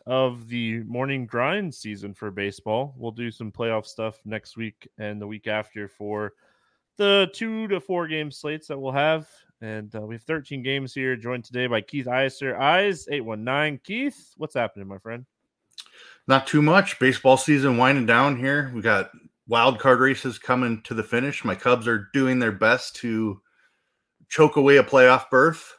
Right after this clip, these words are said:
Speaker 2: um, but we'll see if they can pull one out here late against Atlanta. They gave away too late the last two days, so maybe they can pull one out. Not, not feeling very hopeful about that, but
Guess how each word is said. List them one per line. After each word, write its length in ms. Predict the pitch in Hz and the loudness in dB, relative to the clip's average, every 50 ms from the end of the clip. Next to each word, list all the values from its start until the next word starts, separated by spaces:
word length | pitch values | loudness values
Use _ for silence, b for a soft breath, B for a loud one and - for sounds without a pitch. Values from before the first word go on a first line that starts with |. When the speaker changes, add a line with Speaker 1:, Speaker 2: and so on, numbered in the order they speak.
| _ | _
Speaker 2:
um, 360 | 117 117 113 110 110 107 104 | -4 -2 0 0 0 -2 -4
but 160 | 98 107 107 107 | -4 -2 -2 -2
we'll 160 | 113 117 107 | -2 -4 -6
see 180 | - - 120 | -6 -6 -6
if 140 | 113 101 - | -6 -6 -4
they 120 | - 110 101 | -4 -6 -6
can 300 | - 104 98 95 95 - _ _ _ _ | -6 -8 -8 -8 -10 -12 _ _ _ _
pull 140 | _ 127 123 | _ -2 0
one 160 | 113 110 104 | 0 0 0
out 160 | 101 104 95 95 | -2 -4 -4 -4
here 100 | 110 104 | -4 -2
late 240 | 98 107 107 101 | 0 0 0 0
against 260 | 104 98 104 98 95 - | 0 -4 -6 -6 -6 -6
Atlanta. 320 | 104 95 101 101 101 98 | -6 -4 -4 -6 -6 -6
They 120 | 95 104 | -6 -6
gave 260 | 98 92 131 139 135 120 | -2 0 0 2 2 2
away 240 | 110 117 117 113 | 0 0 0 0
too 220 | 101 - - 113 95 | -2 -6 -8 -6 -4
late 240 | 92 92 95 90 - | -4 -4 -6 -6 -4
the 80 | 98 | -2
last 260 | 101 107 95 95 - | -2 -2 -2 -4 -6
two 120 | - 110 95 | -10 -8 -8
days, 260 | 92 90 90 87 - | -6 -8 -8 -10 -12
so 240 | - 92 87 - b b b b b b b b b b _ - | -12 -12 -12 -12 b b b b b b b b b b _ -4
maybe 180 | 143 147 143 147 | -2 0 2 2
they 100 | 143 135 | 2 2
can 140 | - 139 | 2 -2
pull 220 | 113 - 147 131 127 | 0 2 2 4 4
one 160 | 123 117 113 | 4 4 4
out. 240 | 110 110 117 - - - _ _ _ _ _ - | 2 2 0 -2 -6 -12 _ _ _ _ _ -8
Not, 320 | 120 127 117 92 - - | -4 -4 -4 -4 -4 -2
not 180 | 127 123 117 - | -2 -2 0 0
feeling 240 | 135 127 117 113 | -2 -2 -2 0
very 220 | 107 113 107 101 107 | 0 0 0 0 0
hopeful 300 | 110 104 90 - 113 107 | 0 -2 -2 -2 -4 -2
about 260 | 95 98 95 98 - | -2 -2 -4 -4 -4
that, 260 | - 92 92 92 95 - | -4 -4 -4 -4 -6 -8
but 160 | - 85 85 | -10 -12 -12